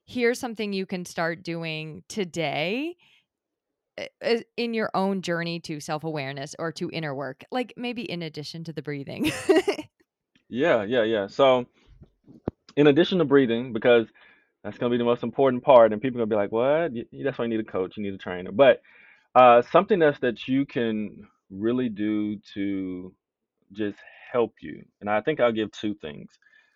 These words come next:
Speaker 2: One is get an emotion wheel. If you, if you've ever used an
Speaker 1: Ooh.
Speaker 2: emotion wheel before, I would say grab an emotion wheel. It is, um, online. You can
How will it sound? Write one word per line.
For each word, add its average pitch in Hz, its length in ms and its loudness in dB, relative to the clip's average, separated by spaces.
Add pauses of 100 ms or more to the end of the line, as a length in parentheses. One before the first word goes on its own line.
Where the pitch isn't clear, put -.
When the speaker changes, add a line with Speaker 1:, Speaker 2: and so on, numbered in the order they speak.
(300)
Speaker 2:
One 113 540 0 (580)
is 110 600 2 (560)
get 170 140 4
an 214 100 4
emotion 113 460 0
wheel. 67 280 -8 (260)
If 123 180 0
you, 170 320 -2 (180)
if 120 120 -6
you've 160 160 2
ever 143 160 6
used 135 200 2
an 123 60 -2
Speaker 1:
Ooh. - 0 -
Speaker 2:
emotion 110 400 0
wheel 101 120 0
before, 98 500 -2
I 110 100 2
would 135 160 -4
say 113 160 0
grab 95 360 0
an 156 60 -4
emotion 113 400 -2
wheel. 90 260 -4 (640)
It 120 280 2
is, 110 880 2
um, 98 300 -4
online. 113 540 0
You 107 80 -6
can 104 260 -6